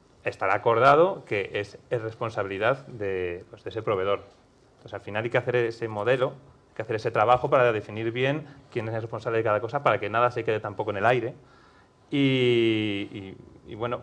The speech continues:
pues, eh, esto puede parecer, mm, un poco complejo, pero... Eh, o sea, los reguladores ya lo están facilitando. Cuando uno se va,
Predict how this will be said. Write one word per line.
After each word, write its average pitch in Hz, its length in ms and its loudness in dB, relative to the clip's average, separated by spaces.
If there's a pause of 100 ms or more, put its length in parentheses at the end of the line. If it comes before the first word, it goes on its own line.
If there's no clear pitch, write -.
pues, - 320 -16
eh, - 260 -12
esto - 260 -10
puede 117 220 0
parecer, 113 560 0 (680)
mm, 101 360 -14
un 107 40 -18
poco 113 200 -2
complejo, 123 560 0
pero... 107 360 0 (380)
Eh, 98 460 -4 (520)
o - 40 -20
sea, 101 140 -2
los 92 100 -2
reguladores 98 440 -6
ya 107 120 2
lo 113 60 0
están 117 200 -4
facilitando. 120 600 -4
Cuando 95 280 -8
uno 107 240 -6
se 107 140 -6
va, 110 320 0